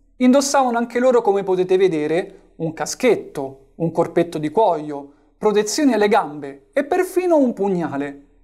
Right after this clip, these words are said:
A cosa servisse esattamente questo oggetto? Lo scopriremo a breve. Ma ora entriamo nel vivo di una vera e propria gara nel mondo antico.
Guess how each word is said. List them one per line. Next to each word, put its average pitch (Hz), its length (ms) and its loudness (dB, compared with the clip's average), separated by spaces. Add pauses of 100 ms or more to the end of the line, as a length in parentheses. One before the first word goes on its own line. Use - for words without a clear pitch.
A 170 180 -2
cosa 220 240 2
servisse 214 440 -2
esattamente 226 560 0
questo 220 280 2
oggetto? 208 680 -2 (300)
Lo 311 140 0
scopriremo 359 560 2
a 269 60 2
breve. 139 520 -8 (380)
Ma 294 160 2
ora 415 140 2
entriamo 285 400 4
nel 262 200 4
vivo 233 360 2
di 151 80 -8
una 185 140 0
vera 214 160 4
e 208 40 0
propria 208 400 2
gara 220 460 2
nel 208 160 -2
mondo 208 300 2
antico. 165 560 -4